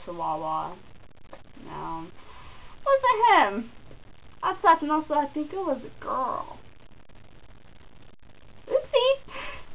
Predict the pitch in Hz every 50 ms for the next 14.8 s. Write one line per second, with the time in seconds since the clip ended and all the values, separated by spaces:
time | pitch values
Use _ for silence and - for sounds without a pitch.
0 | - - - - - - - - - - - - 719 762 571 523 508 508 508 508
1 | 494 494 494 480 - - - - - - - - - - - - - - - -
2 | - - 294 277 - 294 339 320 453 392 311 226 330 370 440 440 311 330 359 277
3 | 269 277 - - 254 254 254 247 254 269 262 - - - - - - - - -
4 | - 247 247 240 226 220 214 208 226 247 240 381 370 - 508 403 311 214 165 165
5 | 180 180 - 190 196 277 - - - 139 101 - - - - - - - - -
6 | - - - - - - - - - - - - - - - - - - - -
7 | - 120 117 117 117 110 117 117 110 113 165 - 202 - - - - - - -
8 | - - - - - - - - - - - - - - - - - - - -
9 | - - - - - - 440 440 440 427 403 381 370 349 320 277 226 - 220 254
10 | 294 302 302 294 302 302 294 - 339 370 466 - 440 381 311 262 202 185 185 185
11 | 185 180 180 - 180 180 185 180 180 175 180 180 180 180 180 185 180 - - -
12 | 339 - 370 392 415 440 415 415 453 453 392 - - - - - - - - -
13 | - - - - - 311 - - 359 330 - 285 269 247 233 226 220 208 190 185
14 | 196 202 - - 196 - 196 175 180 175 175 175 175 170 170